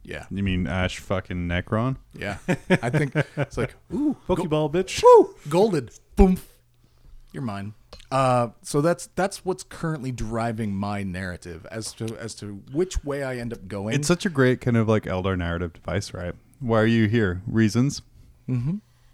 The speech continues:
Speaker 1: Mm-hmm.
Speaker 3: Fair.
Speaker 1: I might, uh, I might actually pick myself up, uh, my book of, uh, uh, Hereticus and figure out what the name of the Farseer on that was.
Speaker 3: Oh, that'd be cool.
Speaker 2: Oh,
Speaker 1: Yeah,
Speaker 2: yeah, that
Speaker 1: bring
Speaker 2: would be
Speaker 1: him in.
Speaker 2: really, really
Speaker 1: Yeah.
Speaker 2: cool.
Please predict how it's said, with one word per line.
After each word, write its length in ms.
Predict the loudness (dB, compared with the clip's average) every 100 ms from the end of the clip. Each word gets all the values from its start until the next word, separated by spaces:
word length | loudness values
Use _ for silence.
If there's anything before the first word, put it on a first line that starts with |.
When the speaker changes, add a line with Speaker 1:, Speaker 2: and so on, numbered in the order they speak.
| -20 -10
Speaker 1:
Mm-hmm. 280 | -6 -4 -4 -6 -20 -20 _ -14
Speaker 3:
Fair. 180 | -8 -8 -10 -18 -20 _ _
Speaker 1:
I 60 | -6
might, 420 | -2 -2 -4 -4
uh, 340 | -4 -2 -6 -8
I 60 | -6
might 160 | -4
actually 600 | -4 -6 -8 -6 -6 -8 -12 -18 -20 -20 -18 -10
pick 240 | -10 -8
myself 500 | -8 -8 -10 -10 -8
up, 180 | -10 -10 -12
uh, 300 | -12 -12 -14 -16
my 160 | -14 -12
book 300 | -10 -12 -12 -20 -18
of, 240 | -14 -14 -16 -14
uh, 260 | -12 -14 -18 -20 -20 _ _ -20 -20 -16
uh, 100 | -14
Hereticus 720 | -10 -8 -8 -8 -14 -14 -18 -20 -16
and 460 | -14 -14 -16 -18
figure 300 | -18 -14 -12
out 120 | -14
what 140 | -16 -18
the 80 | -18
name 220 | -18 -16
of 60 |
the 60 | -18
Farseer 480 | -16 -16 -16 -18 -18
on 80 | -18
that 200 | -20 -20
was. 120 | -14 -4
Speaker 3:
Oh, 140 | -2
that'd 140 | -2
be 100 | -4
cool. 160 | -6 -4
Speaker 2:
Oh, 240 | 2 4 6
Speaker 1:
Yeah, 20 |
Speaker 2:
yeah, 160 | 6 6
that 120 | 8
Speaker 1:
bring 120 | 8
Speaker 2:
would 100 | 8
be 60 | 8
Speaker 1:
him 60 |
in. 40 | 8
Speaker 2:
really, 160 | 8
really 160 | 8 6
Speaker 1:
Yeah. 60 | 4
Speaker 2:
cool. 360 | 2 0 0